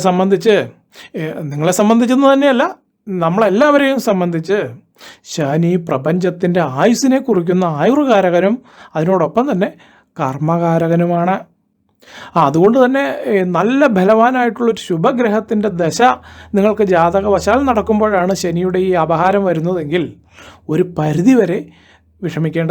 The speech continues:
കാര്യമില്ല. ആ, എന്നാൽ ഈ പറഞ്ഞതുപോലെ ശുഭഗ്രഹങ്ങളുടെ ദൃഷ്ടി ഇല്ലെങ്കിൽ, കല്ലിലടിച്ച പൂക്കുല പോലെ ജീവിതം ചിന്നിച്ചിതറിപ്പോകുന്നതാണ്.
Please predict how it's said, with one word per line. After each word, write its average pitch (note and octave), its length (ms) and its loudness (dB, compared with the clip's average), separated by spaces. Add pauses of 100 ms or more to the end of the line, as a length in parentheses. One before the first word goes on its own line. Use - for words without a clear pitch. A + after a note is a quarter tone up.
കാര്യമില്ല. D#3+ 380 -2 (800)
ആ, - 20 -2 (100)
എന്നാൽ G3 260 2
ഈ - 20 0 (100)
പറഞ്ഞതുപോലെ A#3+ 540 2
ശുഭഗ്രഹങ്ങളുടെ A#3 800 0
ദൃഷ്ടി G#3 260 -4 (100)
ഇല്ലെങ്കിൽ, C4 400 2 (600)
കല്ലിലടിച്ച A3+ 760 2 (160)
പൂക്കുല B3+ 420 0 (120)
പോലെ F3+ 220 0 (540)
ജീവിതം E3 400 0
ചിന്നിച്ചിതറിപ്പോകുന്നതാണ്. F3 1200 0